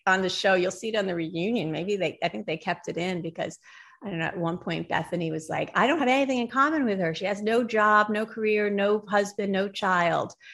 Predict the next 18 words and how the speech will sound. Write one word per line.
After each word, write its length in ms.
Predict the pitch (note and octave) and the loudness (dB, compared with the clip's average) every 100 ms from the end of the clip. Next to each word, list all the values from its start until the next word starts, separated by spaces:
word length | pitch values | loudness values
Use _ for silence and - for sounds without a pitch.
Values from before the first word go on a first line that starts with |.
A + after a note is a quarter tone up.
| - - _ _ A3 | -20 -20 _ _ 0
And 180 | G3+ | 4
I 100 | F#3+ | 4
said 320 | F#3+ - D#3 E3 | 2 0 0 2
this 220 | F3 F3+ | 0 0
on 80 | F3 | -4
the 60 | |
show, 240 | F3 D#4+ D4+ | -2 0 2
which 180 | F#3 - | 0 -4
it 460 | - C4 C#4 B3+ | -4 -2 -2 -8
d-, 180 | D#4+ - - | -14 -14 -6
did 260 | C4+ D#4+ A3 | -4 -2 0
really 380 | A3 B3+ G#3+ F3 | 2 4 4 4
hurt 340 | G3 G#3 - | 0 0 0
my, 160 | E3+ F#3 | -4 -2
you 80 | G#3+ | 0
know, 140 | G3+ F#3 | 2 4
I 140 | A3 | 2
can't, 420 | A3+ C4+ C4 B3 | 0 -4 -4 -4